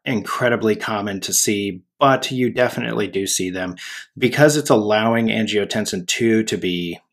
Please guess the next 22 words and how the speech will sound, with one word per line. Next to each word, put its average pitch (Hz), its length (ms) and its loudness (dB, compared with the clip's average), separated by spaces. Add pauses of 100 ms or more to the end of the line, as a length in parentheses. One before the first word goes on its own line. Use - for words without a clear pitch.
(480)
created 120 800 4
and 113 300 0
bind 104 540 -2
to 95 380 -2
our 95 200 -4
vascular 101 460 -2
smooth 104 300 0
muscle. 110 440 -2 (240)
You 117 220 0
are 127 260 2
going 123 300 0
to 110 160 -2
get 110 240 -4
that, 90 340 -4 (300)
that, 98 400 -6 (360)
you 107 160 -4
know, 92 140 -6
smooth 127 380 4
muscle 117 280 0
cell 104 220 0
contraction, 104 800 0 (360)
um, 95 420 0